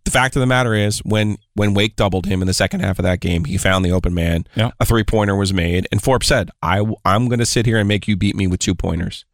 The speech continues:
Speaker 2: Yeah.
Speaker 1: Because if you wanna, if he's gonna score two at a time, I'm gonna try to beat you by scoring three on the other end.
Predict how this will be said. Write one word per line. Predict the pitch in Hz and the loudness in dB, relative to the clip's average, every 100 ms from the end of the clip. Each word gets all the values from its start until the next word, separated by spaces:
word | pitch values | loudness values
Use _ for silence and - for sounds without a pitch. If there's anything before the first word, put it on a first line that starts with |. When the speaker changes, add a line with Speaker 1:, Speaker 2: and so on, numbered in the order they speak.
| - | -2
Speaker 2:
Yeah. | 107 95 80 - | 0 0 -2 -6
Speaker 1:
Because | 107 101 101 92 - - - - | -2 0 0 0 -4 -8 -12 -4
if | 98 - | -2 0
you | 113 | 2
wanna, | 123 120 - | 2 0 -2
if | 107 | 0
he's | 120 | 0
gonna | 120 113 | 0 -2
score | - 113 | 0 0
two | - 123 | 0 0
at | |
a | 120 | 0
time, | 131 135 135 101 | 0 -2 -2 -2
I'm | 104 | 0
gonna | 107 | 0
try | 101 104 | 0 0
to | 95 | -2
beat | 87 90 | -4 -4
you | 101 | -2
by | 87 87 | -2 -2
scoring | - 90 85 | -2 -4 -2
three | 90 92 82 | -2 0 0
on | 80 | -2
the | 80 - | -2 -2
other | 80 80 80 | -2 -2 -2
end. | 90 85 85 | -2 -2 -6